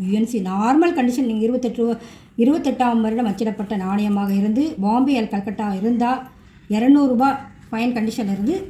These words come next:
யூஎன்சியாக இருந்தால் மூணாயிரம் வரைக்கும் இதனுடைய மதிப்பு இருக்குது. இருபத்தி ஒன்பது சிங்கிள் மின்ட் நாணயம் கல்கத்தாவில் மட்டும் அச்சிட்டாங்க. அது ஃபைன் கண்டிஷனில்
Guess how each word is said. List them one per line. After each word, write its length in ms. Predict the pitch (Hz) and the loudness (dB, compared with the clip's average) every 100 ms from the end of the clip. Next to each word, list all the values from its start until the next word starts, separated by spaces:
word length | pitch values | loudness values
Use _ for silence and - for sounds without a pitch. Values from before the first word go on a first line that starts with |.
| - 226 | -6 0
யூஎன்சியாக 500 | 247 294 277 254 208 | 4 4 4 2 0
இருந்தால் 240 | 240 466 | -2 0
மூணாயிரம் 560 | 214 233 254 247 214 202 | 2 4 4 2 2 0
வரைக்கும் 280 | 208 392 523 | -2 -4 -4
இதனுடைய 280 | 262 214 202 | -4 -2 -2
மதிப்பு 240 | 185 185 175 | -2 -6 -8
இருக்குது. 240 | - - - - - - | -8 -12 -14 -16 -8 4
இருபத்தி 400 | 277 415 466 320 | 4 6 2 0
ஒன்பது 280 | 254 254 440 | 2 4 2
சிங்கிள் 340 | 320 277 285 254 | 4 2 4 0
மின்ட் 200 | 254 233 | -2 -2
நாணயம் 340 | 202 202 196 - | -2 -4 -6 -8
கல்கத்தாவில் 540 | 220 220 233 240 214 202 | -6 -4 -4 -2 0 -2
மட்டும் 260 | 202 311 | -2 -2
அச்சிட்டாங்க. 500 | 196 226 196 208 196 330 381 - - - | -2 -4 -4 -2 -2 -2 -6 -16 -20 -4
அது 160 | 262 440 | 0 0
ஃபைன் 260 | 254 277 339 | 2 0 0
கண்டிஷனில் 460 | 233 233 226 285 | -4 -2 -4 -4